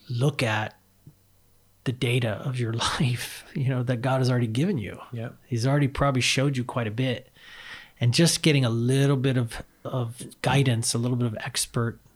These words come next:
Speaker 1: leadership to help you process and make sense of the, the stuff he's already said, the data you already have, and then to listen and to try and triangulate to a
Speaker 2: Mm.
Speaker 1: question of, like, "I think at this phase of my life,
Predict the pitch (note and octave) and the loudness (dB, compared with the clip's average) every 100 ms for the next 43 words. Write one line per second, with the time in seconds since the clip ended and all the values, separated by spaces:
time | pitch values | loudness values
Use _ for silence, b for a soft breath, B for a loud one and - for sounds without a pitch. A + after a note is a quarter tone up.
0 | _ - B - A#2+ B2+ B2 B2 - A2 | _ -20 B -6 0 2 2 2 2 0
1 | G#2+ - B B B B B - B2 C3+ | -4 -10 B B B B B -6 -2 0
2 | C3+ C3 - A#2+ A#2+ - - A#2 A#2+ - | -2 -4 -4 -4 -6 -6 -2 -2 0 -2
3 | A#2 A2+ A2+ A2+ A2 - A#2+ A2 G#2+ G#2 | -2 -2 -4 -4 -4 -4 -2 -4 -6 -10
4 | G#2 - - - - A#2+ B2 A#2 A#2 A#2 | -14 -16 -10 -8 -6 -4 -4 -4 -4 -4
5 | F#3 F#3 D3+ A2+ A#2 A#2 A2+ A2 G#2 G#2 | 0 0 0 -2 -2 -2 -2 -4 -4 -4
6 | D3 D3+ D3+ C#3+ - B B B B B | -2 -2 -2 -4 -10 B B B B B
7 | C3 B2+ A#2+ B2 A#2+ B2+ - A#2+ A2 A2 | -2 -2 0 0 0 2 2 0 0 -4
8 | - A2+ G#2+ - A2+ A2 G#2+ G#2 G#2 G2+ | -4 -4 -4 -6 -6 -6 -6 -8 -8 -10
9 | _ - - A2 G#2 G#2+ - A2+ - A#2 | _ -12 -6 -6 -6 -8 -4 -4 -4 -6
10 | G#2+ G#2+ - - C#3+ D3 B2+ A#2+ G#2 - | -6 -8 -10 -4 -2 -2 -2 -2 -4 0
11 | F3+ F3+ - B2 A2 A2 G#2+ G2+ G2 G#2+ | 2 2 0 -2 0 -2 -4 -6 -6 -8
12 | A2 | -12